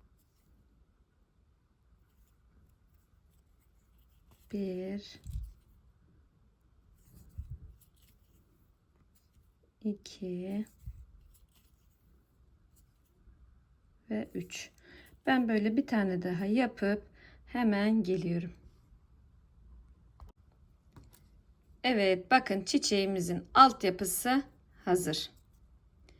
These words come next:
Şimdi elimize beyaz ipimizi tekrar alıyoruz.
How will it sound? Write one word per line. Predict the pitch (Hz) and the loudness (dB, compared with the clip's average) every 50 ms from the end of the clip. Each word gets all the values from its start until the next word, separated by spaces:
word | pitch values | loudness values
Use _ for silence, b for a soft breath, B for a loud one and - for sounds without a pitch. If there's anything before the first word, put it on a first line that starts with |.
| b b b b b b b | b b b b b b b
Şimdi | - - - 302 285 269 226 208 208 214 220 220 - - - - - - - - - - - - - - - - - - - - - | -6 -2 6 8 8 8 8 6 4 4 4 2 -4 -12 -20 -20 -20 -20 -20 -20 -20 -20 -20 -20 -20 -20 -20 -20 -20 -20 -20 -8 -2
elimize | 220 220 202 196 185 180 175 170 185 180 180 180 | -2 -2 0 0 -2 -2 -2 0 0 0 2 4
beyaz | 220 220 214 196 185 180 | 4 4 4 4 2 0
ipimizi | 180 - - 180 180 180 170 175 175 175 | -6 -4 -2 0 0 0 0 0 -4 -4
tekrar | - - 226 220 220 - 190 180 170 170 - - - | 0 0 0 0 0 0 0 2 0 0 -4 -8 -4
alıyoruz. | - 185 190 208 220 226 226 214 196 190 190 190 - - - | -2 -2 2 2 2 4 2 2 2 0 0 -2 -4 -10 -18